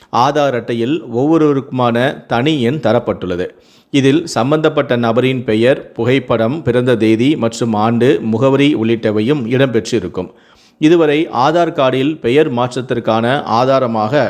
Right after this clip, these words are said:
ஆதார ஆவணமாக பான் கார்டு ஏற்கப்பட்டு வந்தது. ஆனால்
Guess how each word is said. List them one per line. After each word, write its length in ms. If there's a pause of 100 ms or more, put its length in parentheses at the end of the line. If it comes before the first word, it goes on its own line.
(140)
ஆதார 460 (180)
ஆவணமாக 600 (240)
பான் 300
கார்டு 320
ஏற்கப்பட்டு 460
வந்தது. 320 (520)
ஆனால் 280